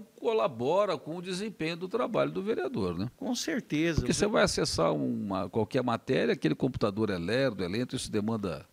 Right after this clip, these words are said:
Speaker 2: Não, dem-, é, é muito devagar, é muito lento, atrapalha, né?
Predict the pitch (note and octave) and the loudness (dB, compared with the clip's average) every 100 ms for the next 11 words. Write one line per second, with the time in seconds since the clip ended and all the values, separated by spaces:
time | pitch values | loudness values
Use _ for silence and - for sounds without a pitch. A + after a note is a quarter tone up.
0 | _ - G3+ B3 B2+ C#3 C#3 D#3+ C3 B2 | _ -8 -4 -2 -2 -2 0 0 0 -2
1 | - D3 A#2+ C3+ C3+ C#3+ C#3+ G3 A3 - | -4 -6 -4 -4 -6 -4 0 2 2 0
2 | B2+ A#2 A2+ A2 B2 C3+ C#3 C#3 D#3+ D#3+ | -6 -2 -2 -2 -2 0 0 -2 -2 -2
3 | C3 A#2+ C3+ C3+ C#3 D3+ C#3+ A#2+ G2+ C3+ | -4 -2 -4 -4 -6 -4 -4 -4 -4 0
4 | C3+ C#3+ C#3 C3+ - - - C3+ C3 | 0 0 -2 -8 -10 -20 -10 -4 -2